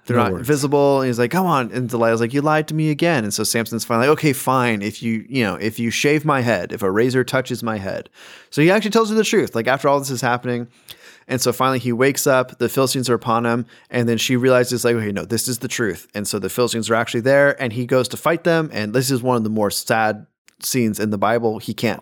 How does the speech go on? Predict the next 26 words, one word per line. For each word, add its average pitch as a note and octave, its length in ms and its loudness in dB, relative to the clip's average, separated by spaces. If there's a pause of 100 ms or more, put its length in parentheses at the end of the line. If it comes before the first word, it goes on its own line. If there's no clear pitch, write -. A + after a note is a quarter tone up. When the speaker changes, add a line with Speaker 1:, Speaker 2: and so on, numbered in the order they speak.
(120)
Speaker 2:
Also A#2 320 2
a - 20 4
Speaker 1:
overcome G2+ 60 0
Speaker 2:
very G#2+ 140 4
Speaker 1:
them. F#2 80 0
Speaker 2:
sad G2+ 280 0
verse. F2+ 380 -6 (160)
Speaker 1:
Yeah, G#2+ 240 0 (120)
and A#2+ 120 -2
this A#2 160 0
is A#2 160 0
a, A2 160 4
uh, G2+ 320 2 (420)
yeah, - 240 -4
he, C3 500 0 (460)
the C3+ 80 2
man, D3+ 340 2
the C3 120 2
man C#3 380 2
who, C3 380 2 (280)
with C3 240 0
the B2+ 140 2
empowerment B2 560 0
of A2+ 220 0
the A2+ 120 -2
Lord, G#2+ 440 0